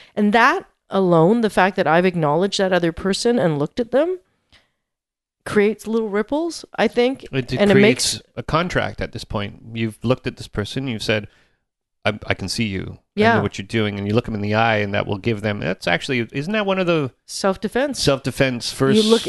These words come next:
Speaker 1: but it's also, I think, it's funny, it's self-defense,
Speaker 2: Mm-hmm.
Speaker 1: but it's also compassion.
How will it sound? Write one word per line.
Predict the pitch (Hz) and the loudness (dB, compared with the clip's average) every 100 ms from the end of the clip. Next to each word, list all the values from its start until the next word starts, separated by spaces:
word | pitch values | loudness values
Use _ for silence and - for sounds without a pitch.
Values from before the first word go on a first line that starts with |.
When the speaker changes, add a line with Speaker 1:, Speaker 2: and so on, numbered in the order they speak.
| - | 2
Speaker 1:
but | 277 | 2
it's | 285 262 | 4 4
also, | 262 294 285 | 4 4 2
I | 220 | 2
think, | - 202 196 - - - | 2 0 0 -8 -18 -10
it's | - | -6
funny, | - 247 233 | 2 4 4
it's | 151 | 2
self-defense, | - 240 285 254 175 196 - - | 2 2 2 2 4 2 0 -6
Speaker 2:
Mm-hmm. | 117 117 110 - | -4 -4 -6 -2
Speaker 1:
but | 208 190 | 2 2
it's | 185 | 2
also | - 180 190 202 | 2 2 2 -2
compassion. | 208 180 156 196 - - - | 0 0 0 -2 -4 -8 -12